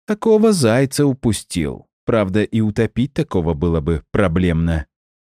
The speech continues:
Вот кому-кому, а мне точно было не до смеха, и уж точно не для подобных сравнений.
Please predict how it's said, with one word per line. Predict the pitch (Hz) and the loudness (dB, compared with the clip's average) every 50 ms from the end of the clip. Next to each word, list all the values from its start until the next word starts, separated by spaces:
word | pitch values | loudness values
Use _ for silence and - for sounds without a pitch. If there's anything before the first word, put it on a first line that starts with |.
| _ _ _ _ | _ _ _ _
Вот | 82 78 82 87 87 - - | -6 -2 0 0 -2 -2 -4
кому-кому, | - 92 87 87 90 90 85 - 92 90 90 92 95 98 | -4 -2 0 0 0 0 0 0 0 0 2 2 2 2
а | 95 92 | 2 2
мне | 95 95 98 95 | 2 0 0 -2
точно | - _ 92 87 92 - - 117 113 104 | -2 _ -2 -2 -2 -2 -2 -2 -2 0
было | 101 107 98 95 | 0 0 2 2
не | 90 90 90 85 | 2 2 0 2
до | 87 87 82 | 0 0 0
смеха, | - - 90 87 82 78 - - 73 67 - - | 0 0 0 0 0 -2 -2 -4 -4 -4 -6 -6
и | - 95 | -4 -4
уж | 87 82 82 - - - _ | -2 -2 -4 -4 -8 -14 _
точно | - 98 90 87 - - 101 101 | -2 -2 -2 -2 -2 -2 -2 0
не | 98 98 92 | 0 0 0
для | 85 92 90 | 0 -2 -2
подобных | - - 92 90 82 87 80 67 78 78 76 - | 0 -2 -2 0 0 -2 -2 0 -2 -4 -4 -4
сравнений. | - 85 87 85 85 85 80 73 65 64 62 - - | -2 -2 -2 0 0 -2 -2 -4 -4 -8 -12 -12 -14